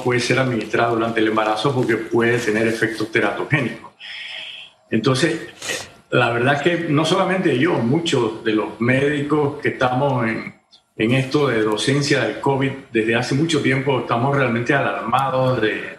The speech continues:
de esas declaraciones. Eh, y que, y si realmente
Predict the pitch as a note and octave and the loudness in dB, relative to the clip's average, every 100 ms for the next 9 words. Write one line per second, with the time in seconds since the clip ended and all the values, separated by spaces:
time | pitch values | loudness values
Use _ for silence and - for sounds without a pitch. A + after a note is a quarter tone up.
0 | - A2 G#2+ A#2+ A2+ A#2 A2 - A#2 A2 | -2 0 0 0 0 0 0 0 -2 -2
1 | A2 - - - - - _ _ _ _ | -4 -10 -20 -20 -20 -20 _ _ _ _
2 | - A2 G#2 G2+ F#2+ - - - D3+ C#3 | 0 2 2 0 -2 -4 -8 -4 -2 0
3 | D3 C#3+ C#3+ - D#3+ B2+ - B2+ B2+ A#2+ | 0 0 -2 -4 0 0 2 2 2 2
4 | B2 C3 D#3+ E3+ F#3+ C#3+ B2+ G#2 - - | 2 2 2 2 0 0 0 -2 -2 -12